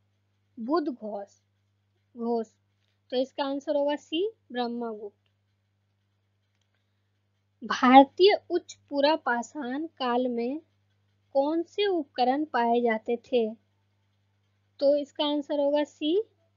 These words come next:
फलक, तक्षनी और बे-, बेधक। क्वेश्चन नंबर फोर्टीन में मिलान करना है। बाण भट्ट,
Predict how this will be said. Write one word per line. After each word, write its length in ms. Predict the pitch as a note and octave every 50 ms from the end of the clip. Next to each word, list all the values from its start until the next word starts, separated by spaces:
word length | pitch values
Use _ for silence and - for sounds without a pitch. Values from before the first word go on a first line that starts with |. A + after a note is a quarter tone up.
| _ _ _ _ _
फलक, 480 | - C4 B3 A#3+ B3 B3+ C#4 E4+ - _ _ _ _ -
तक्षनी 500 | B3 A#3 A#3+ - - - C4 C#4+ D#4 F4
और 320 | D#4+ C#4 C4 C#4+ F4 G4
बे-, 440 | F#4 - - B3+ A#3 A#3 B3+ - -
बेधक। 540 | C4+ A#3+ A3+ B3 A#3+ A#3+ A3+ B3 C4+ C#4+ C4+ _ _ _ _ _ _ _ _ _ _ _ _ _ _ _ _ _ _ _ _ _ _ _ _ _ _ _ _ _ _ _ _ _ _ _ _ _ _ _ _
क्वेश्चन 300 | C4 C4 B3+ - D#4+ D#4+
नंबर 260 | E4 E4 E4 F#4 F#4+
फोर्टीन 560 | F#4 - D4 C#4 C4+ C4+ - D4+ D#4+ D#4+ D#4+
में 140 | D#4+ F#4 A4 B4+ B4+ - G4+ F4+ - _ _ _ _ _ -
मिलान 420 | C4 B3+ C4 B3+ B3 A#3 B3 C4 C#4
करना 300 | C4+ D4 C#4 C#4+ C#4+ D4
है। 200 | D#4 D#4+ F#4+ G#4+ - _ _ _ _ _ _ _ _ _ _ _ _ _ _ _ _ _ _ _ _ _ _ _ _ _ _ _ _ _ _ _ _ _ _ _ _ _ _ _ _ _ _ _ _ -
बाण 440 | B3 A#3+ B3 B3+ C4 C4 C#4 D4 C#4
भट्ट, 280 | C#4+ D4+ E4+ F#4+ -